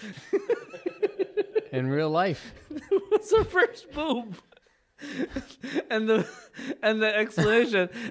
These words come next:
Speaker 2: And watch this. Bash is gonna finish my sentence right now. He's gonna do it. Watch this. You, you, you watching?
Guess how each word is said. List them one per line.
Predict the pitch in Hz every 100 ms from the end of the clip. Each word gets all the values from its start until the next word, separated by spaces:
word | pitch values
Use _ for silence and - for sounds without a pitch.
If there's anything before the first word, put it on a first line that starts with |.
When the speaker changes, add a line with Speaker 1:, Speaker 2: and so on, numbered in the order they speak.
| -
Speaker 2:
And | 165 170
watch | 196 226
this. | 226 170
Bash | - 175 202
is |
gonna | 208 208
finish | 214 220 233
my | 208
sentence | 214 240 220 185
right | 202
now. | 233 202 156 - - -
He's | 147
gonna | 180 208
do | 226 247
it. | 180
Watch | 214 -
this. | 208 165 - -
You, | 143
you, | 139 147 165 180 160
you | 156
watching? | 190 226 277 311